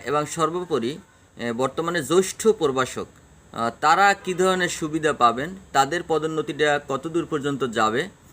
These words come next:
আহ, অন্যদিকে ইবতেদায়ী মাদ্রাসা যখন দাখিল মাদ্রাসায় রূপান্তর হবে, তখন ইবতেদায়ী প্রধানের পদবি কী হবে, আহ, এছাড়াও, আহ, আলিম মাদ্রাসার জ্যেষ্ঠ প্রভাষক, আহ,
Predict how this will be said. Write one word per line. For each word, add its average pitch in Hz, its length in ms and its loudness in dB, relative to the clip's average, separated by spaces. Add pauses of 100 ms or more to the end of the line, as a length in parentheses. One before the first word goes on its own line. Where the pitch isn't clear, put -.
(400)
আহ, 117 440 -4
অন্যদিকে 156 600 2
ইবতেদায়ী 220 840 4
মাদ্রাসা 151 480 0
যখন 156 320 -4
দাখিল 135 360 2
মাদ্রাসায় 165 380 0
রূপান্তর 131 420 -2
হবে, 123 320 -4 (500)
তখন 180 360 0
ইবতেদায়ী 185 460 4
প্রধানের 165 480 0
পদবি 151 360 0 (100)
কী 196 140 -4
হবে, 117 300 -2
আহ, - 960 -6
এছাড়াও, 165 480 4
আহ, - 960 -6
আলিম 160 360 2
মাদ্রাসার 156 720 0
জ্যেষ্ঠ 180 380 0
প্রভাষক, 135 600 0 (580)
আহ, 127 260 0